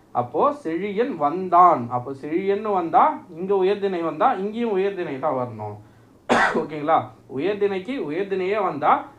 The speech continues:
அது திணை மரபு. அதுவே பால் மரபுனா இங்க பெண் பால் வந்தா இங்கேயும் பெண் பால் வரணும். ஆனா இங்க உண்டான்னு ஆண் பால் வந்திருக்கு. கண்ணகி உண்டாள், இதுவும் பெண் பால், இதுவும் பெண் பால். இப்படி தான் நம்ம தொடரை மாற்றி அமைக்க போறோம்.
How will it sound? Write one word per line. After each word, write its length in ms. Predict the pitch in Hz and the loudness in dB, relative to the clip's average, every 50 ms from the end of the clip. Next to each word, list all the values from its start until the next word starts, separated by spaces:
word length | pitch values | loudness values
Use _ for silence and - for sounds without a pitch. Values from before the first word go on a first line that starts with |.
| - | -6
அது 280 | - - 131 - 240 233 | -2 -2 -2 -2 -2 -6
திணை 280 | - 156 156 175 185 175 | -6 -6 -4 -2 -2 0
மரபு. 560 | 165 147 127 135 120 123 127 127 123 117 113 - - - - - | 0 0 0 -2 -2 -2 -2 -2 -2 -4 -4 -8 -14 -20 -20 -6
அதுவே 400 | - 131 160 185 196 190 196 196 | -2 0 0 2 2 2 2 2
பால் 420 | - - 143 135 170 202 208 202 190 | 2 2 4 6 6 6 6 4 2
மரபுனா 420 | 180 175 170 165 160 170 190 233 302 330 - - - - | 2 2 2 -2 0 2 4 4 4 4 0 -6 -14 -12
இங்க 360 | - 160 190 240 269 254 247 | -10 -6 -4 -4 0 0 0
பெண் 300 | 240 - 185 180 208 202 | 0 2 0 -2 -2 0
பால் 200 | - 214 208 202 | 4 6 6 6
வந்தா 520 | 185 156 139 131 131 135 160 240 269 - - - - _ _ | 6 4 2 0 2 4 4 4 4 2 -4 -14 -20 _ _
இங்கேயும் 540 | 143 147 165 165 175 170 170 190 240 277 240 | -10 -8 -4 -2 0 0 0 0 0 -2 -2
பெண் 260 | 196 170 170 180 175 | -2 -2 -2 -2 2
பால் 240 | 190 180 175 165 143 | 4 4 6 6 4
வரணும். 420 | 135 135 123 127 131 135 123 117 | 0 -2 -2 -4 -4 -4 -4 -2
ஆனா 300 | 113 139 151 175 185 180 | 0 0 0 2 2 0
இங்க 380 | 170 160 147 - 160 202 202 - 147 151 | 0 -2 -4 -2 0 0 -2 -2 -6 -8
உண்டான்னு 560 | 156 175 190 185 180 170 170 175 180 190 196 | -8 -6 -6 -4 -2 0 0 2 0 0 -2
ஆண் 320 | 190 151 143 156 170 180 175 | -2 0 0 0 -2 -2 -2
பால் 160 | 170 156 139 | -2 0 0
வந்திருக்கு. 560 | 135 131 123 127 123 120 117 190 254 285 - - - - - - | 0 -2 -4 -4 -6 -4 -2 -2 -2 -2 -4 -12 -20 -20 -20 -4
கண்ணகி 680 | - - 202 233 240 233 226 196 180 247 330 359 254 196 190 | -2 0 0 0 0 0 0 -2 -2 -4 -4 -4 -4 -8 -10
உண்டாள், 880 | 170 170 208 247 262 262 254 247 233 - 196 196 190 175 147 131 123 117 | -8 -4 -2 -2 -2 0 -2 0 6 8 10 12 12 12 10 8 4 -2
இதுவும் 320 | 120 131 143 165 190 208 202 | -4 -4 -4 -4 -4 -4 -4
பெண் 220 | 180 165 156 151 | -4 -4 -4 0
பால், 240 | 156 214 254 247 - | 2 2 2 2 0
இதுவும் 300 | 160 170 202 220 226 226 | -4 -4 -4 -4 -4 -6
பெண் 280 | 196 165 147 147 131 - | -8 -8 -8 -8 -8 -4
பால். 280 | 131 127 123 120 113 - - - - - - - | -4 -4 -4 -4 -8 -14 -18 -20 -20 -20 -14 -12
இப்படி 360 | 185 196 - 262 254 220 190 | -12 -8 -2 -2 0 0 0
தான் 160 | 190 208 220 | -2 -2 -4
நம்ம 200 | 185 160 160 185 | -6 -6 -8 -10
தொடரை 360 | - - 139 135 139 139 151 | -8 -8 -8 -6 -6 -6 -6
மாற்றி 360 | 147 127 131 131 135 - 143 | -6 -4 -6 -6 -6 -8 -8
அமைக்க 280 | 135 120 120 117 113 131 | -8 -8 -8 -8 -8 -10
போறோம். 420 | 117 - 117 113 110 107 113 113 | -12 -10 -10 -10 -8 -8 -8 -10